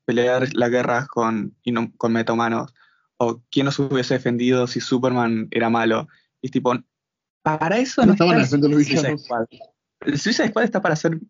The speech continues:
Speaker 1: misiones de espionaje o asesinar a alguien o cosas básicas <laughs> en otros lados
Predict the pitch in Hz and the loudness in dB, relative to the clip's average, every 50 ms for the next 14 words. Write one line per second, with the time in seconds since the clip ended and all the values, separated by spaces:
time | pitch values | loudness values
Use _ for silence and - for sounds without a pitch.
0 | _ _ _ _ _ - 139 127 - 180 180 185 175 156 131 123 123 - - 127 | _ _ _ _ _ -4 -4 0 2 2 4 4 4 4 2 2 0 0 2 2
1 | 131 151 175 185 - - 165 156 156 151 - - - 123 123 117 - - 117 147 | 2 2 0 0 0 2 2 4 4 2 0 -2 -2 0 0 0 0 -2 -4 -4
2 | - - 127 - - 135 147 156 160 160 160 156 143 135 135 135 135 139 147 _ | -4 -6 -6 -4 -4 -2 -2 0 0 0 0 0 0 -2 -2 -4 -6 -8 -10 _
3 | _ _ _ _ _ _ _ _ _ _ _ _ _ - - 110 120 117 117 123 | _ _ _ _ _ _ _ _ _ _ _ _ _ -6 -4 -2 -2 -2 -6 -8
4 | 123 - - 202 226 - - 240 196 170 160 156 175 - - 143 131 - 143 - | -6 -2 -2 0 0 0 -2 -2 -2 0 0 -2 -2 -2 -2 -2 -2 -2 -2 -2
5 | - - 285 - - - - - _ _ _ _ _ _ _ - - - - 208 | -2 -4 -4 -6 -10 -14 -18 -20 _ _ _ _ _ _ _ -20 -18 -8 -6 -6
6 | - - - - - - _ _ _ - 110 127 131 165 180 185 190 147 143 165 | -6 -6 -10 -18 -20 -20 _ _ _ -4 -2 0 0 0 0 2 2 2 2 2
7 | 160 135 131 143 165 - | 2 2 2 0 -2 -4